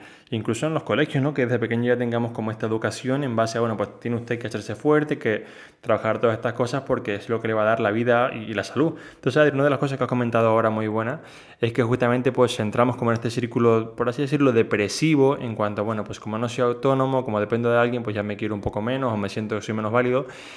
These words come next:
Y uno de los aspectos que, que menos se conoce del entrenamiento de fuerza son sus beneficios a nivel psicológico.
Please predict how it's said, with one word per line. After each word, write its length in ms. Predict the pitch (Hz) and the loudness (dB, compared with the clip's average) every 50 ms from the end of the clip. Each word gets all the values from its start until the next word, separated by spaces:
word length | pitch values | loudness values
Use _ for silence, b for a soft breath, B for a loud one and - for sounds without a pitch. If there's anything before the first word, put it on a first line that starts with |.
| B B B B B | B B B B B
Y 60 | - 135 | 4 6
uno 100 | 143 156 | 8 8
de 80 | 165 | 8
los 100 | 170 156 | 8 8
aspectos 400 | 151 147 - 156 139 143 143 120 | 6 4 2 -2 -2 0 -2 -2
que, 180 | - - 120 113 | 0 -2 -2 0
que 100 | - 117 | 0 0
menos 220 | 117 127 127 113 | 2 2 2 0
se 80 | 123 117 | 0 0
conoce 260 | 123 120 120 120 120 | 0 0 0 2 2
del 80 | 117 110 | 2 2
entrenamiento 380 | 110 107 113 107 110 107 107 | 2 2 2 2 2 2 0
de 80 | 110 101 | 0 2
fuerza 320 | - 143 139 135 - 131 | 4 2 2 2 0 -2
son 120 | 113 127 120 | -4 -2 -2
sus 140 | 117 127 | 0 0
beneficios 400 | 123 127 117 113 - 123 131 139 | 0 0 0 -2 -2 -2 0 0
a 40 | 123 113 | 0 0
nivel 180 | 107 113 120 | 2 0 0
psicológico. 720 | 113 117 - 110 - 107 120 151 151 143 - - - - | 0 0 -2 0 2 4 4 6 4 2 0 -2 -6 -8